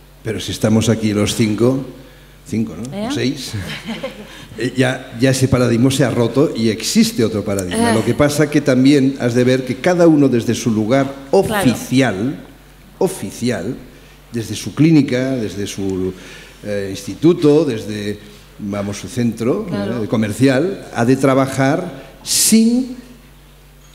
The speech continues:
Speaker 1: hacer miedo a los de arriba, a los de al lado, y hablando con mucho respeto para ser oído. Porque si no, no se avanza. Al menos esa es mi experiencia.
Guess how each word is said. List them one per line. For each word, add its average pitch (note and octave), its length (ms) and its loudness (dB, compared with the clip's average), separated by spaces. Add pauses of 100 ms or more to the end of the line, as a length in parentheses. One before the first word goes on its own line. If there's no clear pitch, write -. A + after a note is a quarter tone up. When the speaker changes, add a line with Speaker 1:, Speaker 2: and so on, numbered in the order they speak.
(140)
Speaker 1:
hacer F#3 360 0
miedo C3 380 6
a - 20 0
los C3+ 240 2
de B2+ 100 2
arriba, G2 420 -4 (440)
a G2 80 -4
los C3 220 2
de C3 100 2
al G2+ 140 0
lado, G#2+ 340 0 (420)
y B2+ 60 0
hablando C3 320 2
con C3 160 2
mucho C3 280 2
respeto A2+ 500 -2
para A2 180 0
ser A#2+ 220 2
oído. F2 440 -2 (840)
Porque - 260 -2
si C3 220 4
no, D#3+ 320 4 (300)
no B2 260 6
se - 160 2
avanza. F#2+ 540 -4
Al G#2 80 -2
menos B2+ 260 4
esa C#3 200 6
es C3+ 120 -4
mi B2 80 4
experiencia. F#2 760 -2